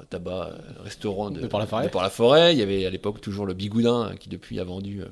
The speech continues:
Speaker 1: son restaurant, mais qui était là. Et puis bon, on prend un, on prend un, un chocolat chaud, un thé. Et il y avait le Télégramme. Et, euh,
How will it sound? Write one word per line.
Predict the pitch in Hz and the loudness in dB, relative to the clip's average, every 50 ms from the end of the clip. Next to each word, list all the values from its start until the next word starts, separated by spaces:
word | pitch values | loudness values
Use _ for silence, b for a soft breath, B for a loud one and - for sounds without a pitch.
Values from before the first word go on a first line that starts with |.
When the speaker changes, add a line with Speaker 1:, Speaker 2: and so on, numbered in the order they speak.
| - - _ _ B B B B B B B B | -16 -20 _ _ B B B B B B B B
Speaker 1:
son | - - 104 | -14 -10 -8
restaurant, | 95 95 98 - - 107 104 113 110 | -6 -6 -6 -6 -4 -4 -2 -2 -2
mais | 101 90 | -4 -6
qui | - - - 98 | -8 -8 -6 -6
était | 95 - 104 110 | -4 0 4 4
là. | 123 151 165 143 | 6 6 4 2
Et | 101 | 0
puis | - 90 | -4 -8
bon, | 85 85 82 | -12 -12 -14
on | 82 | -16
prend | - - - - - | -16 -18 -18 -18 -18
un, | - - - - - | -18 -20 -20 -20 -20
on | 104 98 95 | -20 -20 -20
prend | - - - 85 85 | -18 -16 -14 -14 -12
un, | 87 87 - - - - - - - b b b b b b - | -14 -14 -16 -18 -18 -20 -20 -20 -20 b b b b b b -18
un | 87 | -16
chocolat | - - - - 85 87 92 | -16 -16 -14 -14 -14 -14 -12
chaud, | - - 107 107 101 92 | -14 -12 -10 -10 -8 -8
un | 90 90 | -10 -10
thé. | - 117 123 | -10 -8 -8
Et | 135 147 B B B B B B B B B B B _ | -8 -10 B B B B B B B B B B B _
il | - 82 | 0 4
y | 107 | 6
avait | 117 123 | 6 6
le | 120 | 6
Télégramme. | 135 127 127 123 113 107 110 113 98 | 4 2 4 4 4 2 2 2 0
Et, | 85 85 82 | -4 -6 -10
euh, | 85 | -12